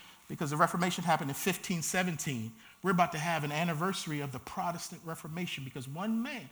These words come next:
said, "I'm standing up against the church based on the authority of Scripture." And that's one reason why we're here today. So when Michael King Senior came back from Germany,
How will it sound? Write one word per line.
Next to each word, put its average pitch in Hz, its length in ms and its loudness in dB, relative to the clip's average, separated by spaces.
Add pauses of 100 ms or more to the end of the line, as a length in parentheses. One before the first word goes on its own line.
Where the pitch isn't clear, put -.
(200)
said, 156 200 -4
"I'm 147 80 -4
standing 170 440 -2
up 160 160 -6
against 151 320 -6
the 143 60 -10
church - 460 -2
based 151 360 -4
on 143 220 -2
the 131 100 -4
authority 117 680 -8
of - 80 -16
Scripture." - 420 -10 (800)
And 143 80 -4
that's 156 160 -4
one 160 220 0
reason 147 340 0
why 135 140 2
we're 147 220 -2
here 143 240 -4
today. 156 360 0 (320)
So 170 260 4
when 160 360 0
Michael 190 480 6
King 190 340 4
Senior 220 460 2
came 175 440 0
back 185 260 6
from 151 180 -4
Germany, 165 460 6